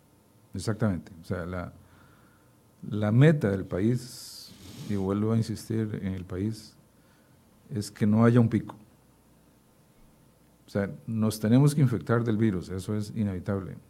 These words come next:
Sí, y hay gente que se va a infectar de todas maneras. Pero entre más acatemos las medidas, entre más estrictos seamos, ese pico no va a ser menos grande y entonces nos da chance al sistema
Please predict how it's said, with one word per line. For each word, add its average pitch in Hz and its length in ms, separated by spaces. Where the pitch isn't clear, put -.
Sí, - 140
y 92 240
hay 85 100
gente 101 240
que 107 80
se 92 100
va 87 60
a 90 60
infectar 90 400
de 85 100
todas 92 200
maneras. - 380
Pero 98 200
entre 98 360
más - 1200
acatemos 131 480
las 123 100
medidas, 110 440
entre 90 220
más 113 300
estrictos 147 400
seamos, 113 400
ese 107 200
pico 117 440
no 104 340
va 95 100
a - 20
ser 87 200
menos 117 300
grande 127 260
y 135 40
entonces 107 340
nos 85 260
da 113 380
chance 135 260
al 135 80
sistema 131 480